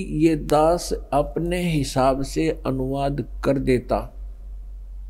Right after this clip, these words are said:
और आपको बताता, आप फिर, क्योंकि बच्चे तो अपने टीचर पे, अपने गुरु पर पूर्ण विश्वास किया करते हैं, हमारे गुरुजी जो कह रहे हैं वो सत्य है।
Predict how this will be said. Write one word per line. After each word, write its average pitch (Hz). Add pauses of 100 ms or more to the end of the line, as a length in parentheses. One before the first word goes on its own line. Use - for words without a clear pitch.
(1500)
और 123
आपको 147
बताता, 117 (1800)
आप 160
फिर, 196
क्योंकि 196 (140)
बच्चे 160
तो 190
अपने 180
टीचर 175
पे, 175
अपने 170
गुरु 151
पर 156
पूर्ण 165
विश्वास 151
किया 123
करते -
हैं, 160
हमारे 143
गुरुजी 135
जो 135
कह 113
रहे 117
हैं 139
वो 127
सत्य -
है। -